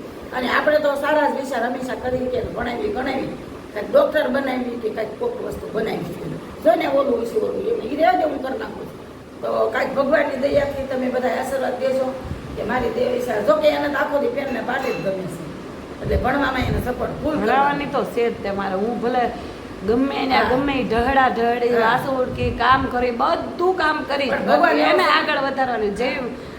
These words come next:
Speaker 2: જેવી મારી ઓલી થઈ છે ને એવી એની નથી
Speaker 1: હા,
Speaker 2: કરવાની.
Speaker 1: પારકા પરદેશમાં કામ આછું. પણ મને તો જો કે એટલું સારું છે કે કાંઈ વાંધો નથી.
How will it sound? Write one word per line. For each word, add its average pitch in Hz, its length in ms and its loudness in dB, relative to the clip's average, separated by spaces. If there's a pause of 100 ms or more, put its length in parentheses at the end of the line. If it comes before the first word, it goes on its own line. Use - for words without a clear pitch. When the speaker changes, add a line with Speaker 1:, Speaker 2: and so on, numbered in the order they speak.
Speaker 2:
જેવી 277 220 4
મારી 277 360 4
ઓલી 311 220 2
થઈ 320 260 -2
છે 285 60 -4
ને 262 120 -2
એવી 262 140 0
એની 262 260 0
નથી 233 300 -2
Speaker 1:
હા, - 20 -2
Speaker 2:
કરવાની. 240 240 0
Speaker 1:
પારકા 285 420 2
પરદેશમાં 262 420 -2
કામ 262 320 -2
આછું. 240 340 -4 (400)
પણ 240 140 0 (100)
મને 285 200 2
તો 277 260 0
જો 285 100 6
કે 285 160 0
એટલું 240 460 0
સારું 269 240 2
છે - 220 -2
કે - 180 -6
કાંઈ 196 180 -6
વાંધો 95 320 -6
નથી. 85 320 -8